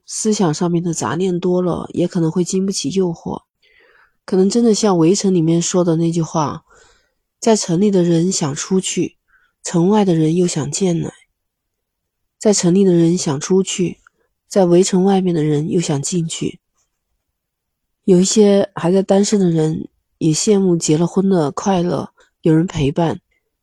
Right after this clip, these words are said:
结了婚的人又特别希望自己又变回单身。所以那些还没有结婚的单身人士，也千万不要有什么其他的自卑的想法。有很多已婚人士还在羡慕你的生活呢。婚姻是一座城，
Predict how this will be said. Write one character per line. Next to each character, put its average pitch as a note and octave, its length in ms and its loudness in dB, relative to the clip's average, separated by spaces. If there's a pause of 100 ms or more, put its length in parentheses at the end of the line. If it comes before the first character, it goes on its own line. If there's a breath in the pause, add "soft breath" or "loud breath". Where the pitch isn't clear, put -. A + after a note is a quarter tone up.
结 - 160 2
了 G#3+ 80 4
婚 A3 180 2
的 G3+ 100 4
人 E3+ 320 0 (380)
又 E3+ 100 2
特 G3 220 0
别 F#3 160 4
希 F3 200 0
望 E3+ 200 0
自 F3 140 -6
己 D#3+ 120 -2
又 E3 100 2
变 E3 220 0
回 D3 140 -2
单 D3+ 240 -2
身。 D#3+ 340 -6 (600)
所 - 200 0
以 F#3 180 6
那 G3+ 120 2
些 G3+ 140 -2
还 F#3 100 -4
没 F#3 140 0
有 F#3+ 100 0
结 E3+ 180 -2
婚 F#3 140 -4
的 E3+ 100 0
单 F#3 160 -2
身 G3 200 -2
人 E3 180 -4
士， - 320 -8 (300 loud breath)
也 E3 100 0
千 G3+ 220 -4
万 G3+ 160 0
不 F#3 80 0
要 F#3 100 0
有 D#3+ 160 0
什 E3+ 140 -8
么 C#3+ 80 -2
其 D3 180 -4
他 D3+ 140 -6
的 D3 120 -2
自 F3+ 160 -6
卑 D#3+ 160 -2
的 - 100 -6
想 D#3 260 -10
法。 - 240 -14 (560 soft breath)
有 F3+ 120 2
很 F3+ 280 0
多 E3 120 2
已 D#3+ 200 0
婚 F#3 200 0
人 D#3 160 2
士 D#3+ 300 -2
还 - 160 -6
在 E3 100 0
羡 G3 240 -2
慕 F3+ 140 0
你 C#3+ 140 -2
的 B2 100 -4
生 D#3+ 240 -4
活 E2 220 -6
呢。 A2+ 140 -10 (600)
婚 A3+ 200 -2
姻 A3+ 140 4
是 A3 160 -2
一 G3+ 60 2
座 F#3+ 160 0
城， D3 460 -4